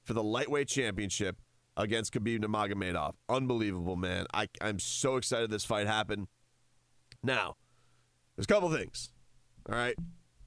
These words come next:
I wanna, I, I want a message out there for the party poopers, all right? Everybody out there, I saw this today, this, this week on E S P N. The U F C sold its soul, letting Conor McGregor fight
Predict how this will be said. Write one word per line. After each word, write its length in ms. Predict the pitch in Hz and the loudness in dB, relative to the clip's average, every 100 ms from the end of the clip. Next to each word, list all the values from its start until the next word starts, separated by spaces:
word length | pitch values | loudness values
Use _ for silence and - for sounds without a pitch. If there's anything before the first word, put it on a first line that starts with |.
| - - - | -20 -12 -2
I 60 | 113 | 2
wanna, 260 | 143 135 | 2 2
I, 80 | 113 | 0
I 240 | 127 120 117 | 0 2 2
want 160 | 147 | 2
a 40 | 131 | 0
message 360 | 135 - 117 | 0 0 0
out 140 | 123 - | 0 2
there 140 | 117 | 0
for 100 | 104 | -2
the 60 | 101 | -2
party 280 | 120 104 | 0 0
poopers, 540 | 87 92 76 - - - - - | -2 -6 -6 -8 -8 -12 -16 -6
all 80 | 101 | -2
right? 200 | 107 113 - _ _ _ _ _ _ - _ _ _ _ _ _ - | 0 -2 -6 _ _ _ _ _ _ -20 _ _ _ _ _ _ -4
Everybody 400 | 113 175 214 202 | -2 2 2 4
out 240 | 175 - | 4 2
there, 320 | 117 104 95 - - | 0 0 0 -2 -4
I 100 | 160 | 0
saw 180 | 185 | 2
this 180 | 151 120 | 2 0
today, 320 | 123 110 107 92 | 0 0 0 0
this, 280 | 110 - | -2 -2
this 260 | - 107 - | -4 -4 -2
week 180 | 107 95 | -2 -2
on 80 | 98 | -2
E 80 | |
S 140 | 95 - | -2 -2
P 140 | 98 | -2
N. 160 | 92 90 _ _ _ _ _ | -2 -4 _ _ _ _ _
The 80 | 92 | -2
U 200 | 117 143 | 0 2
F 80 | 117 | 0
C 280 | - 131 101 | -2 -2 -2
sold 420 | - 120 127 120 | -2 0 2 0
its 160 | 110 - | -2 -2
soul, 640 | - 127 131 120 107 92 _ _ _ - | -2 0 2 2 0 -2 _ _ _ -4
letting 320 | 113 139 120 | 0 0 0
Conor 400 | - 131 127 117 | 0 0 0 0
McGregor 480 | 110 113 107 98 82 - _ _ _ | 0 0 0 -2 -4 -8 _ _ _
fight 540 | - - 151 127 101 | -8 0 2 2 0